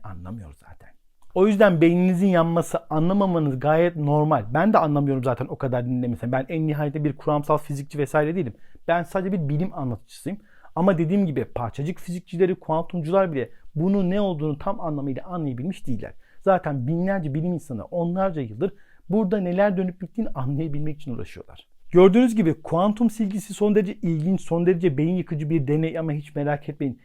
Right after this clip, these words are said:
Böyle başka bir sürü deney de var ve ben onlarla ilgili videolar da yapacağım. Beklemede kalın, takipte kalın ama bugünlük bu kadar. Bu videoyu hazırlarken kullandığım dijital kaynakları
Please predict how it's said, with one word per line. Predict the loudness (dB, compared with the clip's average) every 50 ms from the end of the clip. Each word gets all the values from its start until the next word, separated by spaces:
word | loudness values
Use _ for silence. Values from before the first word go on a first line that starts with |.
| -20 -10 -2
Böyle | 2 4 4 6 4 4 4
başka | 4 2 2 -2 -4 -2 -2
bir | -2 -2 -4
sürü | -4 -4 -4 -2 0
deney | 0 2 2 2 2
de | 0 -2 -2
var | -4 -6 -6 -8 -14 -18 -10 -4
ve | -2 0
ben | 0 0 -2
onlarla | -2 -4 -4 -2 0 0 0 0
ilgili | -2 -2 -4 -4 -4
videolar | -2 -2 -2 0 0 0 0
da | 0 0
yapacağım. | 0 -2 -4 -8 -10 -8 -6 -2
Beklemede | -2 -2 0 0 -2 0 0 -2 0
kalın, | 0 0 0 0 0 -4
takipte | -4 -4 -4 -4 -4 -6 -10 -10 -8 -8
kalın | -8 -8 -10 -8
ama | -8 -6 -6 -6 -6
bugünlük | -6 -6 -6 -8 -8 -8
bu | -10 -8
kadar. | -8 -8 -8 -8 -12 -12 -14 -18 -20 -20 -20 -20 -20 -20 -20 -20 -8 0 2
Bu | 4 4
videoyu | 4 4 4 2 2
hazırlarken | 2 2 2 4 2 2 2 2 -2 -2
kullandığım | -2 0 0 2 2 2 0 -2 -4
dijital | -4 -4 -2 -2 -2
kaynakları | 0 0 -2 -2 -2 -2 -2 0 0 0